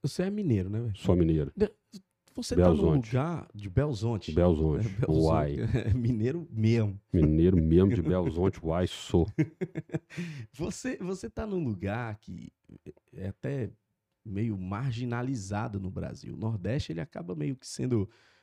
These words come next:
Speaker 1: é, escanteado de quando em quando sobre coisas que são até incoerentes.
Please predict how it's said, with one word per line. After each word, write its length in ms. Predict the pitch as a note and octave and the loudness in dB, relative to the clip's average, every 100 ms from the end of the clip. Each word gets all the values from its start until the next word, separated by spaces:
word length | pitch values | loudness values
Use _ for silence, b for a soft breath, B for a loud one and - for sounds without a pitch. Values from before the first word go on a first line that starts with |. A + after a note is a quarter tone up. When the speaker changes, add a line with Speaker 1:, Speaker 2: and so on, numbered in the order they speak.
| b | b
Speaker 1:
é, 340 | - D#2+ C#2+ - | -6 -4 -4 -6
escanteado 1040 | E2+ - - C3+ - C3 G#2+ G#2+ A2 G2 | -10 -10 -2 -2 -2 -4 -2 -2 -6 -6
de 160 | F#2 G2 | -8 -8
quando 300 | - G#2+ G2 | -6 -6 -4
em 100 | F#2 | -8
quando 340 | - G#2 G#2 | -6 -4 -4
sobre 320 | F#2+ - F#2+ | -6 -8 -8
coisas 600 | F2+ G#2 G#2 G2 F2+ - - C#3+ - A#2 A#2 - D#3+ _ - | -6 -2 0 -2 -6 -14 -18 -20 -18 -18 -20 -20 -20 _ -12
que 100 | E3+ | -12
são 180 | - F3+ | -6 -6
até 260 | - F3 | -4 -6
incoerentes. 1120 | A#3 F#3+ F3+ E3 - F#3 G3 A#2+ A2 - - | -6 -8 -6 -6 -4 -4 0 0 0 -6 -20